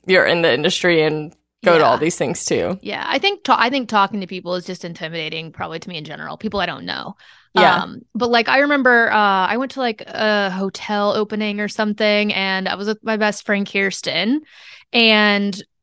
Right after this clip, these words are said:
Speaker 2: Johnny Depp was there. Um, who else was there? Sofia Vergara's husband, what's his name? What
Speaker 1: Oh,
Speaker 2: was the
Speaker 1: Joe
Speaker 2: Magic Mike?
Speaker 1: Ma-, Ma-,
Speaker 2: Yes.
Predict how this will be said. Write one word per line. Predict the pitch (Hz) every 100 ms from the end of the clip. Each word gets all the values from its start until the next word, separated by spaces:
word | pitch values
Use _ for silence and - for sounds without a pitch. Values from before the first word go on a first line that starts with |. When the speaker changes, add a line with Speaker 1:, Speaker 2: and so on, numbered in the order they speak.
| -
Speaker 2:
Johnny | 208 247 240 269
Depp | 220 220 240
was | 302 269
there. | 302 285 285 285 294 302 _ _ _ _ _ _ - - _ _ -
Um, | 240 220 208 202 196 202 - -
who | -
else | 180 202 -
was | 214
there? | 214 208 -
Sofia | - 247 277 277
Vergara's | 254 220 202 220
husband, | 240 247 277 269
what's | 269 294
his | 262
name? | 285 277 269 -
What | 254
Speaker 1:
Oh, |
Speaker 2:
was | 220
the | 226
Speaker 1:
Joe | 220 220 226
Speaker 2:
Magic | 233 202 202 -
Mike? |
Speaker 1:
Ma-, | 208
Ma-, | 196 196
Speaker 2:
Yes. | 202 -